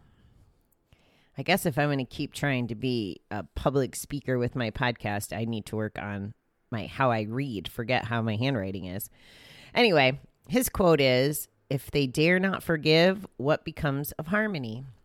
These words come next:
We may think we're being noble when we refuse to forgive ourselves for the things we did in the past, but this false humility is often another form of denial.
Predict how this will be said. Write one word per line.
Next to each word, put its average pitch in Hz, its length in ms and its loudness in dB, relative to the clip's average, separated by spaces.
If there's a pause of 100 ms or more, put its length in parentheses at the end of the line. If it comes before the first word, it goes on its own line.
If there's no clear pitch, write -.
(880)
We 185 100 2
may 214 160 4
think 330 380 -2
we're 190 120 4
being 202 280 2
noble 131 540 4
when 139 180 0
we 139 80 0
refuse 190 640 0
to 175 80 -4
forgive 160 360 -2
ourselves 143 580 2
for 139 140 0
the 120 120 0
things 147 400 -2
we 151 100 -2
did 120 220 0
in 120 100 2
the 117 80 -2
past, 90 540 -8 (460)
but 160 160 0
this 160 200 0
false 185 400 2
humility 135 640 2
is - 200 -2
often 156 360 2
another 135 340 2
form 117 440 0
of 120 160 -8
denial. 160 560 -4